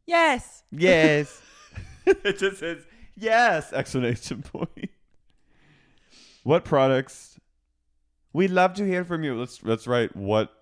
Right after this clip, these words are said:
Speaker 2: who are you?"
Speaker 1: Who are you? What is this? <laughs>
Speaker 2: We'd love to hear from you.
Speaker 1: I love this. Here's his review.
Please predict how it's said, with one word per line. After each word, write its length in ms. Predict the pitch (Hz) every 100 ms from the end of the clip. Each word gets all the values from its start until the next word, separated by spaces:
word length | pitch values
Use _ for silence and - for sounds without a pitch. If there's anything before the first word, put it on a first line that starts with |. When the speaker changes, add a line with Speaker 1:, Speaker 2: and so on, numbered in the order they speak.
| _ - -
Speaker 2:
who 200 | 113 90
are 160 | 87
you?" 400 | 82 - - 98 _ _ 226
Speaker 1:
Who 160 | 226
are 140 | 190 165
you? 140 | 180
What 200 | 156 147
is 220 | 147 151
this? 340 | - 123 202 - _ _
<laughs> 40 | - - - - _ _ _ _ _ _ _ _ _ _ _ _ _ _ _ _ -
Speaker 2:
We'd 160 | 175
love 260 | 175 180 180
to 100 | 202
hear 220 | 185 185
from 220 | 180 170
you. 240 | 165 156 147
Speaker 1:
I 100 | 185
love 300 | 190 175 156
this. 260 | 156 180 _ _ _ -
Here's 200 | 233 247
his 180 | 240
review. 320 | 214 185 170